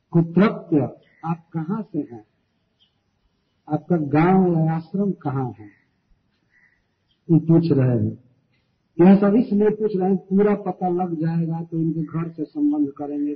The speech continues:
पूरा क्षमा मांगेंगे, इनके लिए कपड़ा भेजेंगे या वस्त्र और अन्न भेजेंगे, बहुत सेवा करेंगे, पता लगाना चाहते हैं, या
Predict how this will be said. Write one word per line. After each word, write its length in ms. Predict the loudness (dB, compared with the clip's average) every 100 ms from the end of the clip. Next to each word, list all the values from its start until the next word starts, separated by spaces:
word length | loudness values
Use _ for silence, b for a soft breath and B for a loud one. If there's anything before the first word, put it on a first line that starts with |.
| -6
पूरा 300 | -4 -4 -6
क्षमा 520 | -10 _ 0 2 2
मांगेंगे, 500 | -2 -10 -14 -14 -10
इनके 340 | -4 -2 -2 -4
लिए 160 | -6 -12
कपड़ा 320 | -16 -10 -8 -8
भेजेंगे 920 | -12 -14 -14 -14 -14 -12 -10 -12 -14
या 120 | -18 -12
वस्त्र 360 | -12 -12 _ _ _ -20
और 240 | -16 -14 -8
अन्न 260 | -2 0 -2
भेजेंगे, 640 | -8 -10 -12 -16 -20 -20 _ _ _ _ _ _ _ -6
बहुत 240 | -2 -2
सेवा 420 | 0 0 2 0
करेंगे, 640 | -2 -4 -2 -2 -2 -4 -6 -14 _ _ _
पता 240 | 0 2 4
लगाना 420 | 2 0 -4 -6
चाहते 400 | -12 -20 -20 _
हैं, 1040 | _ _ _ _ _ _ _ _ 4
या 100 | 6